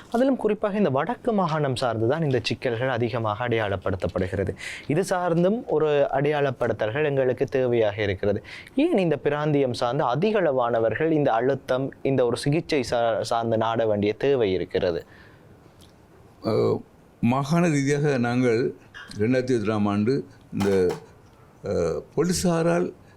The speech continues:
Speaker 2: அஹ், பிடிபட்ட விவரத்தை பார்க்குற பொழுது வட மாகாணத்தில் மூவாயிரத்தி ஐநூற்றி பதினாறு பேர் போலீசாரால்
Speaker 1: போதை
Speaker 2: போதை வஸ்து பாவனையால் பிடிபட்டிருக்கிறார்கள். அதோட கிழக்கு மாகாணத்தில் நாலாயிரத்தி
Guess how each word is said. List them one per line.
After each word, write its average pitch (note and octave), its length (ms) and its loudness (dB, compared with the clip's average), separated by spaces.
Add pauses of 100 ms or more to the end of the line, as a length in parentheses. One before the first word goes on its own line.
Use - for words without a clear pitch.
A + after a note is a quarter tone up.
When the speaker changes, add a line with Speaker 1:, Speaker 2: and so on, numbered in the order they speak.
(260)
Speaker 2:
அஹ், F#2 360 -2 (420)
பிடிபட்ட C#3 680 -2 (600)
விவரத்தை A#2 300 0
பார்க்குற G#2+ 300 -2
பொழுது G2 400 0 (760)
வட B2+ 500 0
மாகாணத்தில் B2 640 0
மூவாயிரத்தி D3 760 -2 (100)
ஐநூற்றி C#3 480 -2 (100)
பதினாறு B2+ 440 -2
பேர் C#3+ 180 0 (500)
போலீசாரால் B2 520 -2 (520)
Speaker 1:
போதை G2 240 0
Speaker 2:
போதை A#2 160 0
வஸ்து A2+ 180 -2
பாவனையால் G2+ 480 -2
பிடிபட்டிருக்கிறார்கள். - 680 -4 (840)
அதோட A2 300 -2
கிழக்கு G3 420 0
மாகாணத்தில் C#3+ 480 0
நாலாயிரத்தி C3+ 600 0